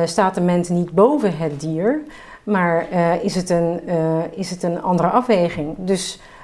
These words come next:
eh, dan kan je die vraag eigenlijk helemaal niet stellen, want, eh, het antwoord op die vraag is nee, want, eh, d-, wij, eh, hè, het dier is niet ondergeschikt aan, aan het,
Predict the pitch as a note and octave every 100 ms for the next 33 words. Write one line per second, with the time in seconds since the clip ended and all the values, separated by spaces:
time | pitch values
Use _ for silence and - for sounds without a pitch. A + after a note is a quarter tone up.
0 | - G#3 F3+ F3 F3+ F#3 F3+ F3+ G#3 F#3
1 | E3 E3+ C4+ F4 F#3 F3+ F3+ D#3 D#3 D3+
2 | D#3+ C#3+ F3 A#3 G3+ F#3 F3+ - F#3 E3+
3 | E3+ E3+ E3+ E3+ F#3 G3 A3+ G3+ F3 -
4 | D#3+ D#3+ D#3 D#3 D#3+ E3+ F3 - - -
5 | - A3+ D#4 A3+ D#3+ E3+ E3+ F#3 F3+ E3+
6 | E3+ E3+ E3+ - - E3 - - E3 E3
7 | E3 - E3+ E3+ F3 A3+ A#3 F3 D3 F#3+
8 | F#3+ F#3+ F#3 G3 G#3 G#3 F3+ - - F3+
9 | - F3 E3+ F3 - F3 F3 F3 F3+ F3